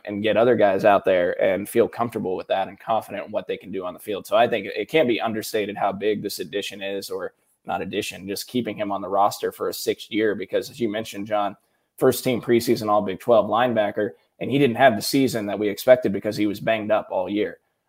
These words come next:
I mean, this is a guy that had sixteen tackles for loss his, uh, his junior year, the year prior.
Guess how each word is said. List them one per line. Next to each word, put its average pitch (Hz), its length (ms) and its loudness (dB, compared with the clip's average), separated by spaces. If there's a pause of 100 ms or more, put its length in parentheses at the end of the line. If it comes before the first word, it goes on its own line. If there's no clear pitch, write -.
I 92 100 -2
mean, 104 140 -4
this 117 140 -4
is 113 100 -4
a 104 40 -2
guy 107 180 4
that 101 100 0
had 104 180 2
sixteen 123 480 -2
tackles 110 360 4
for 104 120 -6
loss 110 540 4 (200)
his, 104 240 -8
uh, 98 140 -2
his 107 160 -8
junior 117 320 -2
year, 104 300 -2
the 95 100 -8
year 104 180 -4
prior. 113 460 6